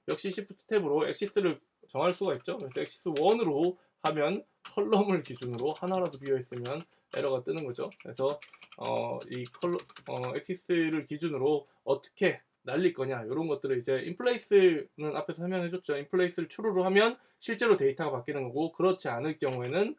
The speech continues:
이렇게 보시는 바처럼, 어, 새롭게 할당을 해줘야 되는 거죠. 그래서, 어, 원래 원본 데이터는 데이터 프레임에 있었는데 데이터 no missing이라고 하는 걸 만들어줘서, 어, 미싱 데이터들은 다 날려버렸어요. 그리고 다시 drop N A how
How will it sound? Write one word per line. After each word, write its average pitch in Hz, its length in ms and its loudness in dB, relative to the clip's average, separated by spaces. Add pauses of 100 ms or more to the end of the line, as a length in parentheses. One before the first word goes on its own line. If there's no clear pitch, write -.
(300)
이렇게 - 280 -6
보시는 147 380 -4
바처럼, 147 560 2 (300)
어, 117 80 -10
새롭게 185 280 -4
할당을 240 460 4
해줘야 139 220 0
되는 110 160 -10
거죠. - 280 -20
그래서, 180 380 4 (280)
어, 143 260 8
원래 269 240 12
원본 254 400 10
데이터는 196 420 8
데이터 175 280 0
프레임에 226 320 2
있었는데 151 500 0
데이터 196 800 4
no 202 360 6
missing이라고 156 760 2
하는 135 160 -2
걸 131 140 2
만들어줘서, 127 720 2 (260)
어, 127 180 0
미싱 180 300 -4
데이터들은 156 480 2
다 123 140 -12
날려버렸어요. 120 680 2 (200)
그리고 151 260 -2
다시 151 460 0 (280)
drop 190 300 6 (200)
N 185 140 2
A 139 300 4
how 196 260 6